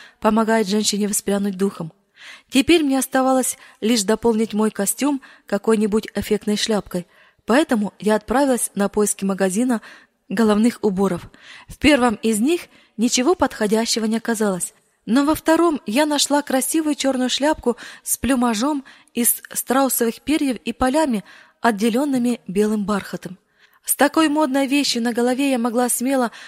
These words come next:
расправить плечи и не просто войти, а степенно вплыть в кабинет мистера Хейзена Смита. Эта шляпка безупречно гармонировала с моим чёрным костюмом и новой причёской. Но, взглянув на ценник, я была ошарашена.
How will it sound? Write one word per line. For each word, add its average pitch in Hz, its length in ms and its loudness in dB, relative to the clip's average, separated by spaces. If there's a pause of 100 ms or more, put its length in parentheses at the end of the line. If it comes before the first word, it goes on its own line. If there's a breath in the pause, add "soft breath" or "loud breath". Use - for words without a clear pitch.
(140 loud breath)
расправить 226 720 -2
плечи 226 420 -2 (300 soft breath)
и 240 100 2
не 262 140 2
просто 285 400 0
войти, 208 340 -4 (380 loud breath)
а 247 120 2
степенно 285 540 2
вплыть 277 500 -2 (320 soft breath)
в - 60 -20
кабинет 220 600 -2
мистера 220 420 0
Хейзена 226 480 0
Смита. 208 480 -4 (460 loud breath)
Эта 277 200 2
шляпка 294 480 0
безупречно 226 680 0
гармонировала 220 720 0 (280 loud breath)
с - 140 -6
моим 214 220 0
чёрным 214 380 0
костюмом 226 580 -2 (280 loud breath)
и 220 120 2
новой 214 260 2
причёской. 185 640 -4 (500 soft breath)
Но, 254 140 4
взглянув 285 400 2
на 285 140 2
ценник, 320 460 0
я 233 160 0
была 240 200 0
ошарашена. 208 600 -2